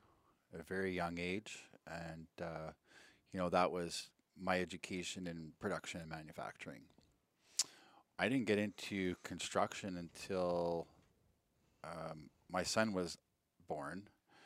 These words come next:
and I was living in the Okanagan, and that was basically the only kinds of jobs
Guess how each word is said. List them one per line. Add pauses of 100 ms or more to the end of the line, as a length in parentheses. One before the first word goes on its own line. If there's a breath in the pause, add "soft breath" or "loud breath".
(500 soft breath)
and
I
was
living
in
the
Okanagan, (920)
and
that
was (640)
basically
the
only
kinds
of
jobs